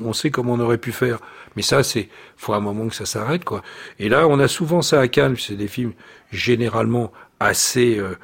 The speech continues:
généralement, pas tous, mais intéressants, et avec une grande anxiété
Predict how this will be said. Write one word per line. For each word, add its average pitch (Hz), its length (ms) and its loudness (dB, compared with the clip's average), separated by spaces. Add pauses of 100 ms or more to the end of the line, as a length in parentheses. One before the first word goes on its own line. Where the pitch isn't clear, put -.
(300)
généralement, 92 560 -2 (380)
pas - 100 -8
tous, 101 240 -12
mais 95 80 -8
intéressants, 107 600 -2 (440)
et 143 300 4
avec 113 500 2
une 110 120 -2
grande 131 320 2
anxiété 143 720 2